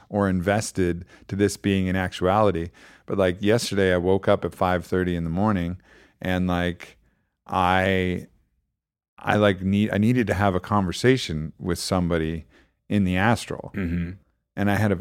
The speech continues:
Speaker 1: they're very fucking interesting conversations when you have them with somebody in the astral.
Speaker 2: Right.
Speaker 1: And very educational because they say, I think, I think that most of us, uh, at least for me, I can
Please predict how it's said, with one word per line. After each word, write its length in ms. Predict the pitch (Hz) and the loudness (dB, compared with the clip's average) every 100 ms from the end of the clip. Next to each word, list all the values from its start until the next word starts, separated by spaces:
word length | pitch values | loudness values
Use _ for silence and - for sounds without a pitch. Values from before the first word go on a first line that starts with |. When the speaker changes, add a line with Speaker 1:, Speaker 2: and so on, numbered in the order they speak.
| - | -4
Speaker 1:
they're 200 | 101 107 | 0 0
very 420 | 92 123 151 180 117 | 2 -2 0 2 0
fucking 500 | - 143 - 95 87 | 0 -4 -2 -4 -2
interesting 480 | 110 - - 87 | -2 -4 -8 -6
conversations 920 | 80 92 87 80 95 92 - 78 67 - | -4 -4 -4 -2 -2 -2 -4 -10 -12 -10
when 80 | 85 | -6
you 80 | 82 | -4
have 220 | 87 82 | -4 -4
them 180 | 80 78 | -4 -6
with 120 | 78 | -8
somebody 360 | - 82 78 78 | -8 -6 -6 -8
in 100 | 78 | -8
the 80 | 78 | -8
astral. 400 | 82 78 - - | -8 -10 -12 -6
Speaker 2:
Right. 320 | 90 85 73 - | -2 -2 -6 -4
Speaker 1:
And 160 | 98 | -2
very 520 | 87 90 139 147 117 101 | 0 4 6 8 8 6
educational 800 | 98 90 95 90 - 78 - - _ - _ | 2 -2 -2 -2 -2 -10 -14 -18 _ -20 _
because 320 | - 104 107 92 | -2 4 4 4
they 120 | 107 | 2
say, 500 | - 123 113 104 98 - - - _ _ _ _ _ - | 2 4 6 4 2 -8 -20 -20 _ _ _ _ _ 0
I 140 | 117 | 2
think, 320 | 123 139 117 120 | 2 0 0 0
I 80 | |
think 160 | 127 170 | 0 2
that 80 | 117 | 4
most 240 | 117 117 | 4 4
of 60 | 110 | 0
us, 220 | 98 - | 0 -4
uh, 240 | - 113 - | -6 -6 -4
at 120 | 110 | 0
least 240 | 120 123 | 0 0
for 80 | - | 0
me, 160 | 101 95 | 0 2
I 140 | 110 | -2
can 300 | - 151 127 | -2 -2 -2